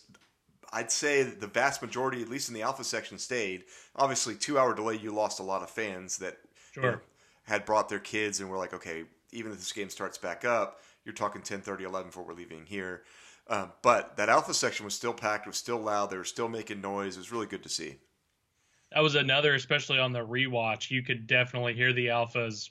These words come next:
Speaker 2: bringing the noise and the funk that whole
Speaker 1: <laughs>
Speaker 2: second half.
Speaker 1: <laughs> The funk. I don't know about that. I think, uh, unfortunately, the Alpha section doesn't have a lot of funk in it. It's got a lot of noise.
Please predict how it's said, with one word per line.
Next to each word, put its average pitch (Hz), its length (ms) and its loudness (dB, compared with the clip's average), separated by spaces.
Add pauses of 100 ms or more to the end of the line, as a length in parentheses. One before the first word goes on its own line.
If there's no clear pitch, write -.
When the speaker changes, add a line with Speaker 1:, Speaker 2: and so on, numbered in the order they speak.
Speaker 2:
bringing 123 280 2
the 120 60 -2
noise 110 560 -2 (100)
and 135 280 2
the 117 60 -2
funk 117 540 -2 (720)
that 120 140 4
whole 123 200 0
Speaker 1:
<laughs> - 140 -4
Speaker 2:
second 117 220 2
half. 110 580 -4 (1700)
Speaker 1:
<laughs> - 160 -8 (640)
The 131 100 0
funk. - 520 -12 (600)
I 127 40 -8
don't 117 100 -2
know 113 100 6
about 104 240 4
that. 101 320 2 (180)
I 110 80 -2
think, 120 340 0
uh, 107 280 2
unfortunately, 107 720 0
the 92 500 -6
Alpha 113 240 2
section 101 300 -4
doesn't 95 180 -6
have 95 140 -2
a 95 60 -6
lot 95 280 -2
of 110 80 -4
funk 123 320 -4 (600)
in 135 100 0
it. 139 180 0 (200)
It's 104 120 -6
got 160 120 6
a 139 40 4
lot 123 120 8
of 101 80 -2
noise. 101 500 0